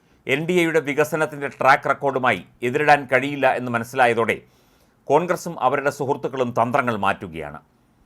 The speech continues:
അവർ ദേശവിരുദ്ധ അജണ്ടകളും പ്രീണനങ്ങളും മുന്നോട്ട് വയ്ക്കുന്നു. ഇപ്പോൾ കോൺഗ്രസിന്റെ അജണ്ട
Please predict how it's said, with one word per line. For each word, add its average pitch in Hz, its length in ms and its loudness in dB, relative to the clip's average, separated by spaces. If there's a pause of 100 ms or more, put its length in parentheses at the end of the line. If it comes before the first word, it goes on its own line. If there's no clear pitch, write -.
(280)
അവർ 139 160 2
ദേശവിരുദ്ധ 151 580 0
അജണ്ടകളും 131 580 0
പ്രീണനങ്ങളും 131 580 -2
മുന്നോട്ട് 113 300 -4
വയ്ക്കുന്നു. 87 320 -10 (680)
ഇപ്പോൾ 139 260 2
കോൺഗ്രസിന്റെ 143 540 -2
അജണ്ട 131 320 0